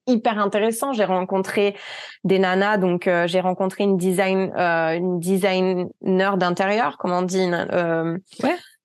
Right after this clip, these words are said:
Speaker 1: euh,
Speaker 2: Euh,
Speaker 1: en, en, en français, je sais pas, enfin,
Speaker 2: Décoratrice
Speaker 1: elle fait
Speaker 2: d'intérieur.
Speaker 1: Dé-, décoratrice d'intérieur.
Speaker 2: Ouais.
Speaker 1: J'ai rencontré une pilote de l'Air Force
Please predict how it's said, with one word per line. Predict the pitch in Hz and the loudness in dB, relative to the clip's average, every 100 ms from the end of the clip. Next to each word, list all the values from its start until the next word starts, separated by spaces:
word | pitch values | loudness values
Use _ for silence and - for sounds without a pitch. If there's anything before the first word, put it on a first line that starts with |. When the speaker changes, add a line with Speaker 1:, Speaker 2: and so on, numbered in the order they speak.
| - - | -12 -4
Speaker 1:
euh, | 196 | 0
Speaker 2:
Euh, | 180 165 165 160 160 175 170 | 4 4 4 2 2 0 0
Speaker 1:
en, | 180 185 - | 0 0 2
en, | 185 | 0
en | |
français, | 175 196 185 - 233 | 0 -2 0 0 0
je | |
sais | 196 | 0
pas, | 180 185 170 | 0 2 0
enfin, | 160 170 | 0 0
Speaker 2:
Décoratrice | 175 190 160 160 | 2 2 2 2
Speaker 1:
elle | 185 | 2
fait | |
Speaker 2:
d'intérieur. | 185 175 170 - _ _ | 2 2 -2 -6 _ _
Speaker 1:
Dé-, | 247 240 - | 0 2 -2
décoratrice | 247 269 247 240 - 240 | 2 2 2 -2 -2 0
d'intérieur. | 208 190 190 170 226 240 262 | 0 2 2 2 2 0 -2
Speaker 2:
Ouais. | |
Speaker 1:
J'ai | 233 220 | -2 0
rencontré | 190 190 202 202 240 | 0 -2 -4 -2 0
une | 233 190 160 160 156 | 2 2 2 0 -2
pilote | - - 240 254 233 | -4 0 2 2 2
de | 190 | 2
l'Air | 185 - | 2 -2
Force | - 226 240 - - | -2 0 0 -6 -10